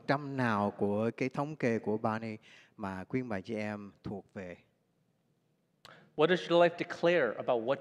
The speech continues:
Speaker 2: you believe?
Speaker 1: Cái đời sống của chúng ta tuyên xưng, à, điều gì về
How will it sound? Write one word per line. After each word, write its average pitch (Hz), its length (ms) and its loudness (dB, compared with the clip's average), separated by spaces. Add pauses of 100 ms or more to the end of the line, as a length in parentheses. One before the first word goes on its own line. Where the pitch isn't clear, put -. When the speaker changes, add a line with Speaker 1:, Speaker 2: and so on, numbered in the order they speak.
Speaker 2:
you 135 180 -8
believe? 120 280 -6 (800)
Speaker 1:
Cái 135 100 -2
đời 110 120 0
sống 135 200 -2
của - 80 -14
chúng 139 160 -2
ta 113 440 0 (760)
tuyên 160 260 4
xưng, 143 460 -2 (540)
à, - 160 -18
điều 120 200 0
gì 107 260 -4
về 95 300 -8